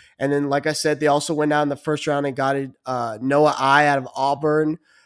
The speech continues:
Uh, like I said, Brian Flores wants to get pressure, but he's gotta have guys that can cover in the back end. So,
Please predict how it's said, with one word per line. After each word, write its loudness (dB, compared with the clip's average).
Uh, 0
like 2
I 2
said, 0
Brian 0
Flores -2
wants -2
to -4
get -2
pressure, -2
but 2
he's -6
gotta 4
have 0
guys 2
that -6
can -14
cover -4
in -4
the -4
back -6
end. -2
So, -4